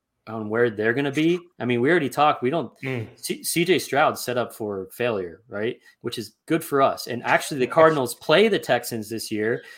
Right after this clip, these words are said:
Speaker 1: so it doesn't matter who wins that game 'cause we win both, both ways.
Speaker 2: <laughs>
Speaker 1: But w-, so say Kyler goes oh and six, right? Just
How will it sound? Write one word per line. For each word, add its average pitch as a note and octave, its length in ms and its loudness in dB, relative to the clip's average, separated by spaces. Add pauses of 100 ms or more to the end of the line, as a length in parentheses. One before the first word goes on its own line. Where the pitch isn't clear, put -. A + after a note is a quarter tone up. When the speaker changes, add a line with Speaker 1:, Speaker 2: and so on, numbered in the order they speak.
(140)
Speaker 1:
so - 140 -4
it D#3+ 40 4
doesn't G3 240 2
matter G3 240 8
who D#3 140 4
wins D3 220 0
that F3+ 220 2
game C#3 240 -2
'cause C3+ 160 -8
we C#3+ 120 -4
win F3 180 -2
both, F3+ 400 -2
both F#3+ 240 -8
ways. - 300 -14 (200)
Speaker 2:
<laughs> - 300 -6
Speaker 1:
But C#3 300 0 (1300)
w-, G3+ 180 -6
so - 200 2
say F3+ 360 2
Kyler D#3 440 2
goes D3 300 -2
oh C#3 240 0
and C3+ 180 -4
six, - 540 -10
right? A2+ 240 -6
Just - 260 -12